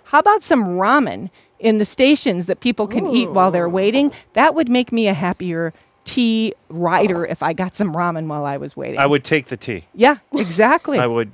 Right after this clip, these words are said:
Speaker 3: I would definitely take the tea.
Speaker 1: All right, so now, how do you know when the noodles are pro-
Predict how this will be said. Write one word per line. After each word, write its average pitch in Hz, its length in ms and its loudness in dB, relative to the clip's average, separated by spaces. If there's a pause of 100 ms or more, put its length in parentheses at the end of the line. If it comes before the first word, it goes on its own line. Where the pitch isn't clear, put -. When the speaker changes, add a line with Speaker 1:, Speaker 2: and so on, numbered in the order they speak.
(120)
Speaker 3:
I 117 80 -6
would 110 140 -6
definitely 110 400 -4
take 104 240 -8
the 98 100 -12
tea. 90 260 -10 (140)
Speaker 1:
All 262 60 6
right, 254 180 4
so 269 160 4
now, 247 300 4
how 285 180 2
do 311 80 4
you 320 100 4
know 285 160 6
when 240 140 4
the 220 80 2
noodles 208 380 2
are 170 320 -2
pro- - 240 -8